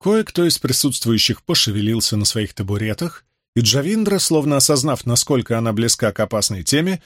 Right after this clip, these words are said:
поспешно добавила: "А в остальном внимание Моргейс занимает, по-видимому, новый любовник, лорд Гейбрил".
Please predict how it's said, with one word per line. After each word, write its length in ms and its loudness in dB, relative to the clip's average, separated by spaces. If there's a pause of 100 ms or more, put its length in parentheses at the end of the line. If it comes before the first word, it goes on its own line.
(140)
поспешно 520 2
добавила: 580 -4 (380)
"А 120 4
в 40 4
остальном 520 0
внимание 420 2
Моргейс 540 0 (180)
занимает, 500 0
по-видимому, 800 0 (220)
новый 420 2
любовник, 800 0 (340)
лорд 300 2
Гейбрил". 640 0